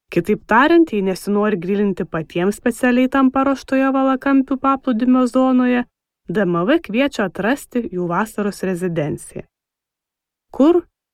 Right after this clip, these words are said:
Vaidilutės gatvė, septyniasdešimt devyni. Saldus cukrus.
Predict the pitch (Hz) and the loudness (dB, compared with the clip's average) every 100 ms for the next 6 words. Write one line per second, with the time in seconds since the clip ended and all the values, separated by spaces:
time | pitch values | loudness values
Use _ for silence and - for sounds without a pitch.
0 | - 185 190 160 175 262 233 180 151 190 | -10 -4 -4 -2 -2 -2 -2 -4 -4 -2
1 | 285 294 302 269 160 - 208 240 208 214 | -2 -2 -4 -4 -8 -8 -2 0 0 -2
2 | - 202 190 190 180 165 - _ _ _ | -2 -4 -2 -2 -2 -2 -6 _ _ _
3 | _ _ _ _ _ _ _ _ _ _ | _ _ _ _ _ _ _ _ _ _
4 | _ _ _ _ _ _ - - 202 202 | _ _ _ _ _ _ -10 0 2 2
5 | 233 320 - - 247 - 160 - | 2 0 -4 -6 -4 -4 -12 -14